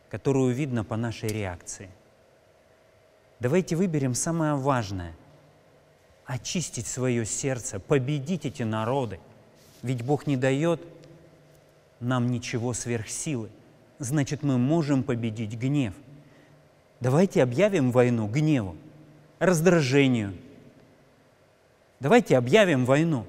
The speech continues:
настоящую. Бог дал нам силы. Он сказал: «Гнев не творит правды Божьей».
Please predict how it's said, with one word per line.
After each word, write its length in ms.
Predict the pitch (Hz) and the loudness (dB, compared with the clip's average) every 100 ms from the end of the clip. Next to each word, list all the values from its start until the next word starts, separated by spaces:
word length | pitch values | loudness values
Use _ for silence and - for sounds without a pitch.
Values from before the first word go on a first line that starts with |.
| - | -8
настоящую. 800 | 131 - 175 190 180 - - - - - _ _ _ _ _ _ _ _ _ _ _ _ _ _ _ _ _ _ _ _ _ _ _ _ _ _ _ _ _ _ _ _ _ _ _ _ _ _ _ _ _ _ - | -8 0 2 4 2 -2 -14 -18 -20 -20 _ _ _ _ _ _ _ _ _ _ _ _ _ _ _ _ _ _ _ _ _ _ _ _ _ _ _ _ _ _ _ _ _ _ _ _ _ _ _ _ _ _ -8
Бог 340 | 120 165 120 | 0 0 0
дал 280 | 117 156 135 | -2 -2 -2
нам 260 | 101 90 - - | -4 -8 -14 -16
силы. 480 | - - 160 117 82 - - _ _ _ _ _ - | -8 -4 -4 -4 -6 -14 -20 _ _ _ _ _ -2
Он 160 | 156 | -2
сказал: 520 | 156 - 151 170 160 110 | 0 -2 0 2 2 2
«Гнев 380 | 147 151 143 | 2 2 2
не 140 | 151 147 | -2 -4
творит 480 | 131 135 160 165 - | -2 -2 -2 -6 -6
правды 380 | 139 110 107 | -6 -4 -6
Божьей». 440 | 98 101 90 85 | -8 -8 -8 -12